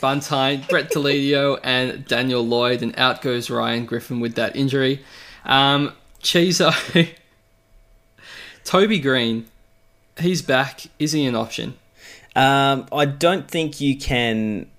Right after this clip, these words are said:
Speaker 2: really consider him at this stage, can you? Like,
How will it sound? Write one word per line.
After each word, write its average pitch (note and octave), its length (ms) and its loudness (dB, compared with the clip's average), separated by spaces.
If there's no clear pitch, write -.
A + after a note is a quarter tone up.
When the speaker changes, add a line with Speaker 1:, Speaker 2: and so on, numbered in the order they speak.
Speaker 2:
really A2+ 580 2
consider G#2+ 480 0
him G2 100 -2
at F2 120 -4
this F#2 140 -4
stage, E2+ 380 -2
can F#2+ 140 -4
you? A2 100 -2
Like, G#2 320 0